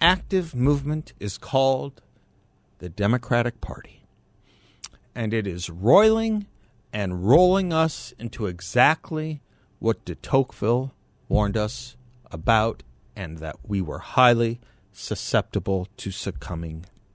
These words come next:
to. So, we can continue to debate ourselves. We can continue to sink money and effort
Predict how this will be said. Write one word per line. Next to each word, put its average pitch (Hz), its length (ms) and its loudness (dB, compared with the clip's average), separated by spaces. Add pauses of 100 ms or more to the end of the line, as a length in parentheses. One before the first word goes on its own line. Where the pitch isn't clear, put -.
to. - 440 -6 (960)
So, - 500 2 (1160)
we 208 320 4
can 247 320 -4
continue 233 640 2
to - 140 -4
debate 85 380 -2
ourselves. - 840 -14 (360)
We 185 180 0
can 247 300 -4
continue 240 640 0 (240)
to 117 160 0
sink 117 380 0
money 95 400 2
and 110 320 -2
effort 85 380 -4